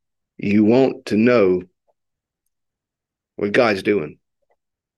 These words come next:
if you want to know what God's up to,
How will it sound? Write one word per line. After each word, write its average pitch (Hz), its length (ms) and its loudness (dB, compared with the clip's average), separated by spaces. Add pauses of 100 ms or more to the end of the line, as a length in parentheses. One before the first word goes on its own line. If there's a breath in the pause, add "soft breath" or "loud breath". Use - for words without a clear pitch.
(1800)
if - 420 -8
you 127 80 -4
want 131 120 0
to 127 40 -2
know 123 80 0
what - 140 -4
God's 110 300 -6
up 107 180 -4
to, 90 260 -14